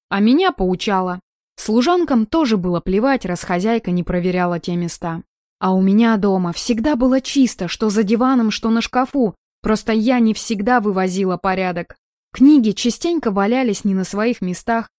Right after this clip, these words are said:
часто одеваемая одежда висела на спинке стула вместо шкафа. В общем и целом, не у каждой вещи было свое место, но в этом хаосе я всегда находила нужную мне вещь.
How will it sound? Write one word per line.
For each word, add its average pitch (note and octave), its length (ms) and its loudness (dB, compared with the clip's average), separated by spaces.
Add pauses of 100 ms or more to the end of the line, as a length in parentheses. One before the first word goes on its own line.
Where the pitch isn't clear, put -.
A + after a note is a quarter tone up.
(120)
часто D#4 360 0
одеваемая A3+ 560 0
одежда A3 400 -2
висела A#3+ 420 -2
на G#3+ 100 0
спинке C4+ 420 -2
стула C4 380 -2
вместо F#3+ 380 -4
шкафа. G3 500 -4 (300)
В F#3+ 160 -2
общем A#3 400 2
и G#3 40 0
целом, G#3+ 540 0
не B3 220 6
у C4+ 80 4
каждой F#3+ 400 0
вещи C4 400 -2
было A3 280 0
свое A#3 500 0
место, F#3 520 -4 (140)
но G3 180 2
в F#3 80 -2
этом G3+ 260 -2
хаосе G#3+ 680 -2
я G#3+ 140 -6
всегда B3+ 340 -4
находила F#3 560 -2
нужную F3+ 420 -2
мне F3 220 -4
вещь. F3 380 -8